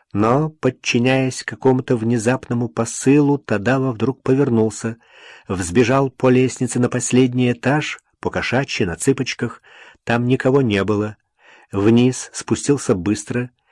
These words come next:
почему-то подражая походке Чарли Чаплина, когда тот в финале своих ранних фильмов,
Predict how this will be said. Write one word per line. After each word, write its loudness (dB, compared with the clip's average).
почему-то 0
подражая 0
походке -2
Чарли -4
Чаплина, -6
когда -2
тот 0
в -18
финале -2
своих -4
ранних -2
фильмов, -2